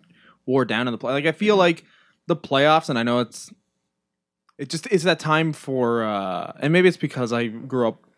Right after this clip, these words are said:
Speaker 1: <laughs> when I first started liking basketball, it was, like, the Knicks were really good and stuff like that. But I just feel like it's a grinding basketball that always wins, like, just being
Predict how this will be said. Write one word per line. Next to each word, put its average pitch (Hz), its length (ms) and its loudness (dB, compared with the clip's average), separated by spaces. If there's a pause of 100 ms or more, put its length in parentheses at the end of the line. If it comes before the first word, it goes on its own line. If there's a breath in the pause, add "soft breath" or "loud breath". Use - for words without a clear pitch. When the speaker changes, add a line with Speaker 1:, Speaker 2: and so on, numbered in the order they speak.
(140)
Speaker 1:
<laughs> - 0 -
when 131 300 0
I 143 40 2
first 147 200 -2
started 139 140 2
liking 117 200 0
basketball, 107 400 -2
it - 20 -2
was, 107 120 -4
like, 107 160 -4
the 120 80 -6
Knicks 110 400 -4
were 113 120 -2
really 110 220 -2
good 110 240 -2
and 113 100 -4
stuff 117 180 -8
like 123 160 -4
that. 147 200 -4 (460 loud breath)
But 131 100 0
I 127 60 4
just - 140 -10
feel 131 120 -2
like 110 120 -4
it's 113 100 -10
a 110 40 -12
grinding 110 880 -4 (140)
basketball 101 680 -2
that 98 160 -4
always 101 480 2
wins, 110 380 -2
like, 101 160 -6
just - 160 -10
being 113 280 0